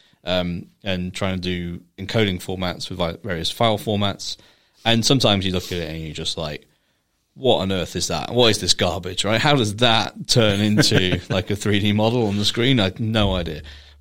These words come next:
Speaker 1: But it, it all does make sense, and it o-,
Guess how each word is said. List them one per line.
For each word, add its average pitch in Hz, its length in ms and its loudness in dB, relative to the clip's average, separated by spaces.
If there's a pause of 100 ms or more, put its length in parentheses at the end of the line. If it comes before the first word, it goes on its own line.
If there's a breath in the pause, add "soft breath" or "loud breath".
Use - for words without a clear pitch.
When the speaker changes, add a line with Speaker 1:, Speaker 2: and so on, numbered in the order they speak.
Speaker 1:
But 127 260 2 (420)
it, 156 280 0
it 160 140 2
all 175 380 6 (180)
does 147 260 6
make 104 220 2
sense, 85 320 -2
and 110 100 2
it 120 140 2
o-, 165 160 0